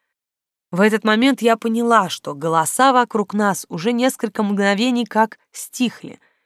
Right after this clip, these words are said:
что на нас смотрят удивленно и внимательно. Все,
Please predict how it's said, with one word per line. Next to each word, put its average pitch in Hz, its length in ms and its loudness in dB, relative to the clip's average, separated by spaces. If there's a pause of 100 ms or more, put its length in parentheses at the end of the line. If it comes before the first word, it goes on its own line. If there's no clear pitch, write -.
(180)
что - 240 -4
на 180 100 2
нас 202 220 2
смотрят 196 560 -2
удивленно 190 600 -2
и 220 40 0
внимательно. 202 720 -2 (280)
Все, 226 420 0